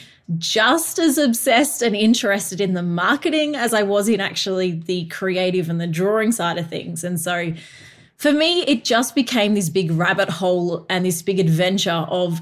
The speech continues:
starting a business. And I kind of fell in love with every aspect of it, from creating and taking the images to creating the products to learning the copywriting and learning all the analytics behind it and learning every social platform. And,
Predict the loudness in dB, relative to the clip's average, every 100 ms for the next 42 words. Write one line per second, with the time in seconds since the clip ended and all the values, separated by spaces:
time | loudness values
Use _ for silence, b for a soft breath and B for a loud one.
0 | -8 -12 -6 0 2 2 2 2 -2 -2
1 | -8 -10 -8 -4 -2 -2 -2 0 -2 -4
2 | -4 -4 -2 0 0 0 0 -2 -6 -12
3 | _ 0 0 2 0 -2 -6 -8 -6 -4
4 | -4 -4 -6 -4 -2 -2 -4 B B B
5 | B -4 2 4 4 2 0 -2 -2 -2
6 | -2 0 0 0 0 -4 -6 -8 -2 0
7 | 0 -2 -2 -2 -2 -2 -8 -4 -2 -2
8 | -4 B B B 0 2 4 2 2 0
9 | 0 0 2 2 4 2 0 0 0 0
10 | 0 0 0 0 2 2 0 0 2 2
11 | 2 -2 -4 -2 -2 0 0 0 -2 -2
12 | -2 -4 -8 -6 0 0 2 2 0 0
13 | 0 0 -2 -2 -2 -2 -2 0 2 0